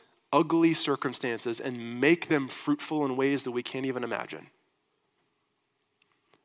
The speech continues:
And it demonstrates that through faith, through receiving those elements, we are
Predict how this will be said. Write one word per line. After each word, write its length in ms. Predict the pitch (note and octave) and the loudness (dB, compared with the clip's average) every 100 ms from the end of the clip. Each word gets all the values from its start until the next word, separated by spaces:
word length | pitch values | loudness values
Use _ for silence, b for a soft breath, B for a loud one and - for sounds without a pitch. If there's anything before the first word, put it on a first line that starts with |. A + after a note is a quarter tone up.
| _ - | _ -2
And 100 | C3+ | -2
it 100 | C3 | 2
demonstrates 580 | F3+ G3 - G#2 A#2+ | 2 2 0 0 2
that 220 | - C3 - | 2 2 0
through 240 | E3 E3+ | 0 2
faith, 520 | - F#3 D3+ D#3+ - - B B | 2 2 4 4 0 -10 B B
through 180 | - D3 | -2 2
receiving 520 | C#3+ C#3+ - F#3 F#3 | 4 2 2 2 4
those 200 | E3+ D3+ | 4 6
elements, 680 | D3+ E3+ D#3 A#2+ B2+ - - - _ _ _ _ _ _ _ _ _ _ _ _ _ _ _ _ _ | 6 6 4 2 -2 -4 -6 -12 _ _ _ _ _ _ _ _ _ _ _ _ _ _ _ _ _
we 220 | C#3+ G3 | 4 4
are 480 | - B2+ A#2 C3+ E3 | 4 6 8 6 2